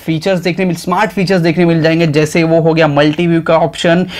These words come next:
tap on screen या फिर ambient mode, ये बहुत सारे features आपको देखने मिल जाएंगे। तो दोस्तों यही थी सारी details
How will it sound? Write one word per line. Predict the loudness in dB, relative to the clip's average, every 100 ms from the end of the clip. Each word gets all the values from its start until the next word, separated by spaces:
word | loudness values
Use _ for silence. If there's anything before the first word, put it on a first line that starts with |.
| -12 -2
tap | -2 2
on | 0 0
screen | -2 -2 0 2
या | 2
फिर | 0 0
ambient | 0 2 2 2
mode, | 0 2
ये | 0
बहुत | -2 -2 -2
सारे | 0 0 0
features | -4 -2 0
आपको | -2 -2 0
देखने | 0 0 2
मिल | 2 4
जाएंगे। | 2 2 -2 -4 -6
तो | 0
दोस्तों | 2 2 2
यही | 4 2
थी | 0
सारी | 0 0 2 0
details | 0 0 2 2 2 2